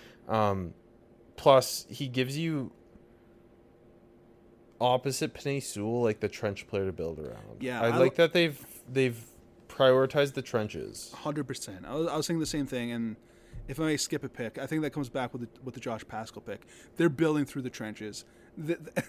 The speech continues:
Speaker 2: <laughs> I, I ha-, I didn't like the Dan Campbell hiring. I thought it was gonna flop, but you see this attitude going through this whole franchise, and I think it's
Speaker 1: Brad Holmes and him seem to have,
Speaker 2: Yeah.
Speaker 1: like,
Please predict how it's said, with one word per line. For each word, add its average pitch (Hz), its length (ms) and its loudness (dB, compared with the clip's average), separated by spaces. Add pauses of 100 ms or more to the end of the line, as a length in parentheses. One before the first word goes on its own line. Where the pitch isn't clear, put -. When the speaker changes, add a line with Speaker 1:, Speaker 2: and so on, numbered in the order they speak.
(180)
Speaker 2:
<laughs> - 260 -10
I, 240 220 6
I 214 100 4
ha-, 185 220 -2
I 165 100 2
didn't 240 240 4
like 196 160 0
the 175 60 0
Dan 143 200 0
Campbell 117 260 -6
hiring. 101 280 -10
I 147 100 0
thought 202 160 4
it 185 40 8
was 170 80 4
gonna 175 140 0
flop, - 560 -4 (520)
but 175 200 2 (440)
you 196 160 4
see 226 180 4
this 254 200 2
attitude 151 560 0
going 147 200 0
through 156 220 -8
this 143 180 -6
whole 160 240 -2
franchise, 127 720 -6
and 151 120 -2
I 156 80 -2
think 196 220 -2
it's 208 80 4
Speaker 1:
Brad 160 240 12
Holmes 180 420 4
and 190 120 6
him 147 200 2
seem 139 240 -4
to 139 80 4
have, 135 180 6
Speaker 2:
Yeah. 113 80 -4
Speaker 1:
like, 120 200 4